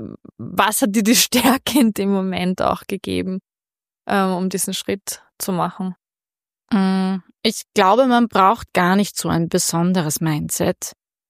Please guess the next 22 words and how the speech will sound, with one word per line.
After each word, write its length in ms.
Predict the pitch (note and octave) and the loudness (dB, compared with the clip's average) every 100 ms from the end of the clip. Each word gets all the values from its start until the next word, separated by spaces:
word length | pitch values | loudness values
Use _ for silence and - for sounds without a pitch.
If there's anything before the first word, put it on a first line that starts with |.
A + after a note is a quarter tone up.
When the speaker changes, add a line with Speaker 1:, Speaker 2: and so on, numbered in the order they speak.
| _ F#3+ | _ 0
Speaker 2:
Ähm, 380 | F3+ F3 F3 - _ - G#3 - | 0 2 0 -4 _ -2 0 0
und 140 | G3+ | -2
von 160 | - G3+ | 0 0
dem 160 | G#3 | 2
Gedanken 720 | G3 A#3 E3+ F#3 - - G#3+ - | 0 0 0 0 -2 0 0 0
muss 180 | F#3+ F#3 | -4 0
man 120 | G3+ | 0
sich 180 | F#3 - | 0 0
generell 500 | F3+ F#3+ F#3 E3 F3+ | 2 2 2 2 0
verabschieden, 840 | - - - - - F#3 F3+ F#3+ F#3+ _ _ A#3+ | 0 0 -2 -4 -6 -6 -4 -4 -4 _ _ -2
dass 160 | A3 G#3 | 0 2
Speaker 1:
Mhm. 60 | |
Speaker 2:
man 160 | F#3+ F#3 | 2 2
ein 80 | E3+ | 0
bestimmter 440 | F3+ - F#3+ F3+ | -2 -2 -2 -2
Typ 300 | - F#3+ - | -2 -4 -2
Mensch 320 | E3+ F3 G3+ | 0 0 0
sein 340 | - E3 D#3+ D#3+ | -2 0 0 0
muss, 380 | E3 F3+ - - - | 0 -2 -4 -8 0
um 220 | G3 G3+ | 2 4
Speaker 1:
Mhm. 220 | G#3 G#3 - _ | 2 0 -8 _
Speaker 2:
erfolgreich 840 | F#3+ - F3+ F#3+ F#3+ F3 F3 F3 | -4 0 4 4 4 2 2 -2